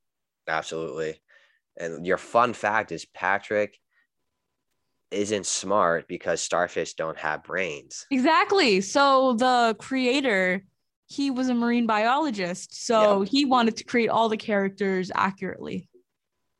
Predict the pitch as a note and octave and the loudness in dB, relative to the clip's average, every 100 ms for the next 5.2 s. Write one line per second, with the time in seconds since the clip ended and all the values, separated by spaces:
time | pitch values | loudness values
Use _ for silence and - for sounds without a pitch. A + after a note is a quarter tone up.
0 | _ _ - F#3 A3+ A#3+ A#3+ G#3+ - - | _ _ -6 -2 0 2 2 0 -4 -6
1 | - - _ _ _ _ _ _ _ _ | -10 -12 _ _ _ _ _ _ _ _
2 | _ - E2+ E2+ E2+ D2+ - F2 A2+ F#3 | _ -10 -4 -4 -4 -6 -6 0 2 2
3 | A#3+ E3+ D#3+ D3 B2+ A#2 B2+ A2 F#2 E2 | 2 0 0 0 2 0 -2 -2 -2 -4
4 | F#2+ F2 E2 E2+ E2 G2 F2 - E2+ E2+ | -4 -6 -8 -10 -8 -6 -6 -6 -6 -4
5 | D#2 D#2+ | -4 -6